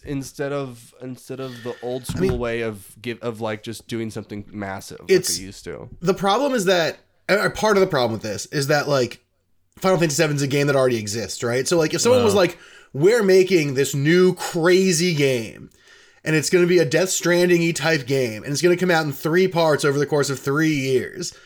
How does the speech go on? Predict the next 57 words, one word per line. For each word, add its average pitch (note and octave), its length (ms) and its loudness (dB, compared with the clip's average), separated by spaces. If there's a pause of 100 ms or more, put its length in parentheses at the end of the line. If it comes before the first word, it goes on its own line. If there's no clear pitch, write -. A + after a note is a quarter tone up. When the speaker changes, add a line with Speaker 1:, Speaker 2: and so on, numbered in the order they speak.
(340)
Speaker 2:
I E3 80 -2
think G3 220 2
a - 20 2
lot F#3+ 140 4
of F#3 40 -2
people A3 220 2
would F3+ 80 4
be D#3 80 2
like, C#3 320 0 (480)
"Cool, E4 380 6
that's D3+ 180 0
a G3+ 60 6
new F#3+ 180 4
thing, F#3+ 320 4
and C#3+ 100 -2
we're, D3 360 2
and D3+ 160 -2
I'm C#3+ 140 2
excited F3 380 4
to, D3+ 80 0
like, D3+ 240 2 (520)
g-, F#3+ 80 -8 (180)
follow F3+ 320 4
this D#3 160 2
journey D#3+ 320 2
as C3+ 140 2
it C3+ 100 -2
goes." B2+ 540 -2 (340)
Speaker 3:
Mm-hmm. A#2+ 240 -10
Speaker 2:
But G3 160 4
because G3+ 400 0
Final G#3 160 2
Fantasy F#3+ 220 4
seven F3+ 100 2
already E3+ 180 2
exists, D3 320 2
everyone's C#3+ 240 -2
just C#3+ 140 -4
like, C#3 260 0 (720)
"Okay, F#3 300 2
so D#3+ 100 0
I'm F3 60 -2
just E3 100 -6
waiting C#3 540 2
for D#3 220 2
a C#3 40 4
remake D3+ 380 0
of D3 100 0
a C3+ 60 0
game C3+ 220 0
I've E3 100 2
already F3 240 4
played." G3 380 4
Like, D3+ 160 2
that F3 100 2
doesn't, F3 240 2
Speaker 3:
Right. F#2+ 400 -2